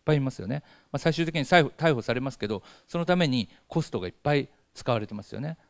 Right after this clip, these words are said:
それは私たちの税金です。だから情報社会というのは、そういう意味で、えー、情報社会をより安全で、よりいいものにするために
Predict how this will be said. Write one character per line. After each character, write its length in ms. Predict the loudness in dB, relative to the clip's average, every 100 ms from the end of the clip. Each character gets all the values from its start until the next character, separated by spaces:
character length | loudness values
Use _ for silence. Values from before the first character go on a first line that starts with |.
| _
そ 120 | 2
れ 80 | 6
は 60 |
私 260 | 6 4 0
た 60 | -4
ち 80 |
の 60 | -8
税 260 | 0 2 2
金 280 | -4 -8
で 80 | -8
す。 180 | -14 -18 _ _ _ _ _
だ 80 | -6
か 80 | -2
ら 40 |
情 240 | 4 6 6
報 180 | 4 0
社 140 | 0
会 280 | 2 2 2 -6
と 80 | -4
い 80 | -4
う 80 | -2
の 140 | 0
は、 340 | 4 4 0 -10 -20 -6
そ 140 | 0
う 40 | 2
い 40 |
う 20 |
意 40 | 2
味 120 | 0
で、 340 | 2 2 0 _ _
え 360 | -6 -2 -2 -4
ー、 0 |
情 200 | -2 0
報 120 | 0
社 140 | -2 2
会 200 | 4 4
を 140 | 2 2
よ 120 | 4
り 140 | 6
安 220 | 6 4
全 240 | 2 0 2
で、 200 | 4 4
よ 120 | 4
り 180 | 2 0
い 180 | 0 0
い 40 |
も 160 | 0 -2
の 80 | -4
に 100 | -8
す 140 | -8
る 100 | -8
た 140 | -6 -6
め 140 | -4
に 260 | -2 -2